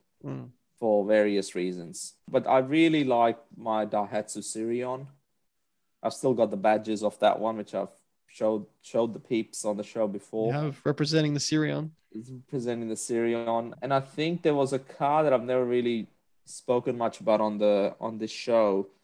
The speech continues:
Speaker 2: that I purchased when I went up to work in Queensland. It was a two thousand and two Nissan Pulsar, just
Speaker 1: Okay.
Speaker 2: base spec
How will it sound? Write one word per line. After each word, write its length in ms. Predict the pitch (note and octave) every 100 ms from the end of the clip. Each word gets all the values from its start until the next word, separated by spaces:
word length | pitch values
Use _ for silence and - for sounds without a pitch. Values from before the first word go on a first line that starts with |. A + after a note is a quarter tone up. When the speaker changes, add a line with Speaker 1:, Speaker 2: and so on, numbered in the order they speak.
| _ _
Speaker 2:
that 120 | A#2
I 80 | A2+
purchased 520 | G#2+ C3+ A#2+ B2 -
when 100 | A#2
I 140 | A2 G#2
went 320 | G2+ A2+ A#2 _ G#2
up 160 | G#2
to 80 | -
work 240 | G#2+ G#2+ G2+
in 80 |
Queensland. 680 | F#2+ - A#2+ B2+ A2+ F#2 - - _ _ _
It 120 | B2
was 240 | A#2+ A2 A2+
a 280 | G#2 G2+ - _ _
two 160 | - D#3+
thousand 380 | F3 E3 D3 C3
and 120 | A#2+
two 220 | - B2
Nissan 360 | A#2 A#2 A#2+ G#2
Pulsar, 540 | - G2 G2+ - A#1 - _ _ _ -
just 260 | C#3+ -
Speaker 1:
Okay. 160 | F4 E3+
Speaker 2:
base 220 | A#2+ B2
spec 400 | - - A#2 A2+